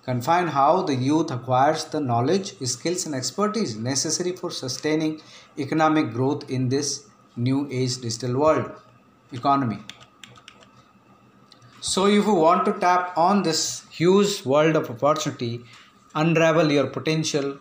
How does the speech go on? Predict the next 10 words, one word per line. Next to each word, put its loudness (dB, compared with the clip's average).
and -4
become 0
an 0
expert, -2
improve 2
your 0
twenty-first 0
century -2
skill -4
sets -6